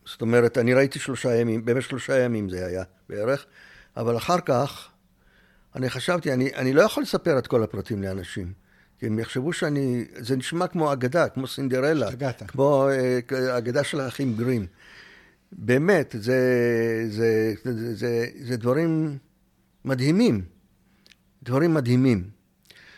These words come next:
Speaker 1: קודם כל, יש, אה, כמו שכתבתי, יש, יש, אה, פיגמנטים שבאים מהמרכז, ויש באים, אה,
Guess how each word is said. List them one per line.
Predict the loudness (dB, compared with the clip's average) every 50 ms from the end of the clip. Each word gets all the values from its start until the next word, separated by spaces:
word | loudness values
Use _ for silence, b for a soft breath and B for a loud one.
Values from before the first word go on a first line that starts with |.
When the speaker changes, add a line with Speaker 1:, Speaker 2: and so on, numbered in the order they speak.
| B B B B _ _ _ _ _ _ _ _ _ _ _ -20 -8 -2
Speaker 1:
קודם | 0 0 2 0 0
כל, | 2 4 4 4 4
יש, | 4 4 2 2 0 -2 -6 -4 0
אה, | 0 2 2 2 2 0 0 0 -2 -4
כמו | -8 -8 -8
שכתבתי, | -6 -4 -2 0 0 0 0 0
יש, | 0 0 0 -2 -2 -6 -12 -12 -8
יש, | -6 -4 -4 -6 -8 -8 -6 -2
אה, | -2 0 0 0 0 -2 -4
פיגמנטים | -6 -6 -4 -2 -4 -4 -4 -6 -6
שבאים | -6 -4 -2 -2 0 0 2
מהמרכז, | 2 2 2 2 0 0 -2 -4 -4 -2 0 0 0 0 -2 -8 -14 -18 _ _ _ b b b b b b b b b b _
ויש | -6 -6 -4 -4
באים, | -4 -4 -2 -2 -2 -2 -4 -6 -8 -14 _ _ _ -4
אה, | 0 0 2 2 0 -2 -4